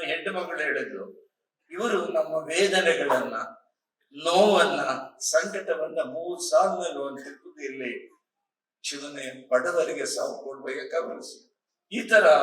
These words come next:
ನಮ್ಮ ದುಃಖ ದುಮ್ಮಾನಗಳನ್ನ, ಸುಖ ಸುಮ್ಮಾನಗಳನ್ನ ಎಲ್ಲವನ್ನೂ ಒಳಗೊಂಡದ್ದು ಜನಪದ ಸಾಹಿತ್ಯದಲ್ಲಿ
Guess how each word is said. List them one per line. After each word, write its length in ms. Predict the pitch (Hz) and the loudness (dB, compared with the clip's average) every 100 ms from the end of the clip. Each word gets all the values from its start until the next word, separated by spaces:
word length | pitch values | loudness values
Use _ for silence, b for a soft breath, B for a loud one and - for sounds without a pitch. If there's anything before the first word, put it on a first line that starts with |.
| - - - - _ | 4 -2 -8 -18 _
ನಮ್ಮ 280 | 160 160 165 | -2 0 -2
ದುಃಖ 360 | 165 180 - 208 | -2 -8 2 2
ದುಮ್ಮಾನಗಳನ್ನ, 880 | 175 - 165 160 151 143 139 143 143 143 - - - _ - | 4 0 4 4 4 2 2 2 2 0 0 -6 -18 _ -6
ಸುಖ 280 | - 180 175 | -4 0 2
ಸುಮ್ಮಾನಗಳನ್ನ 1080 | 175 175 143 175 180 180 165 156 151 139 143 143 - - _ - | 2 0 -4 -4 -2 0 2 2 2 0 -4 -4 -6 -12 _ -8
ಎಲ್ಲವನ್ನೂ 600 | 147 151 185 190 190 196 | -4 0 2 4 4 4
ಒಳಗೊಂಡದ್ದು 720 | 208 190 - 175 165 160 170 | 4 4 0 -2 -4 -6 -6
ಜನಪದ 440 | 180 - - 190 170 | -6 -6 -8 -10 -10
ಸಾಹಿತ್ಯದಲ್ಲಿ 880 | - 147 143 - - 127 131 127 | -4 -2 -2 -6 -18 -14 -10 -10